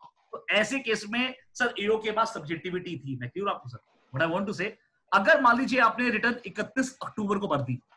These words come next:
जहां पे आपने बोला, "मेरा opening cash बीस लाख रुपए था", और ऐसे केस में चार लाख रुपए मोटा मोटा साल तक खर्च हुआ, आपने सोलह लाख जमा करा दिया,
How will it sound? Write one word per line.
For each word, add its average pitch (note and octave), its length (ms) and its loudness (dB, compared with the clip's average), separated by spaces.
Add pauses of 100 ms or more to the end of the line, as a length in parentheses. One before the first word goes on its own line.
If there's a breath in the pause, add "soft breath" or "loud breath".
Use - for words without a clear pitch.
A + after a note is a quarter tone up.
(140)
जहां D#3 160 6
पे G3+ 60 2
आपने G3+ 180 0
बोला, A3+ 320 4 (220 loud breath)
"मेरा G3 140 2
opening G#3 340 0
cash A#3+ 400 2
बीस F#3+ 220 -4
लाख E3 160 4
रुपए B2 180 -4
था", - 140 -10 (500)
और B3 180 2
ऐसे G#3+ 220 2
केस A#3+ 160 -4
में B3 100 0
चार G#3 220 2
लाख A3 140 4
रुपए A3 120 -4
मोटा G#3+ 160 -6
मोटा G#3+ 180 -4
साल G3 200 -4
तक - 160 -8
खर्च E3 180 -8
हुआ, A#3+ 360 2 (100)
आपने F#3 180 2
सोलह F#3 180 -2
लाख F#3+ 120 4
जमा E3 200 0
करा E3 160 -2
दिया, D3+ 200 -4